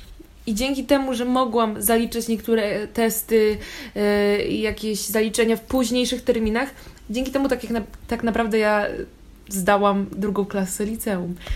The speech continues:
Więc myślę, że najważniejsze jest to, żeby trafić na dobrych ludzi.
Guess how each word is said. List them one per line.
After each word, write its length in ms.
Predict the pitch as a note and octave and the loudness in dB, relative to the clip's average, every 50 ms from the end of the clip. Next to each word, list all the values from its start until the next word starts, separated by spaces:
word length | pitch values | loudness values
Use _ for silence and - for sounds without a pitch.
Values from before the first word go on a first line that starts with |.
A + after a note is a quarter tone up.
| - - - - - - | -6 -8 -16 -14 -8 -2
Więc 360 | G3+ G#3 G#3+ G#3 G3+ G3+ G#3 | 2 2 4 4 2 0 0
myślę, 240 | A#3+ C#4+ C#4+ E4+ C#4 | 0 0 0 0 2
że 160 | C#4 D4+ - - - - - | 0 0 -2 -4 -8 -12 -8
najważniejsze 520 | G#3+ A#3+ A#3+ A3+ B3 A#3 A#3+ C4+ C4+ - B3+ | -6 -4 -2 0 0 0 0 -2 -2 -2 -4
jest 140 | A#3+ - | -4 -2
to, 60 | B3+ A3+ | -2 -2
żeby 160 | A#3+ A3 A3 | -2 -2 -2
trafić 260 | G#3 A3 G3 - - | -4 -4 -4 -4 -4
na 60 | G#3 F#3+ | -2 -2
dobrych 320 | G3+ F#3+ F#3 F#3+ F#3 - | 0 0 2 0 0 0
ludzi. 300 | F#3 F3 F3 - - G3+ | -2 -2 -4 -4 -8 -14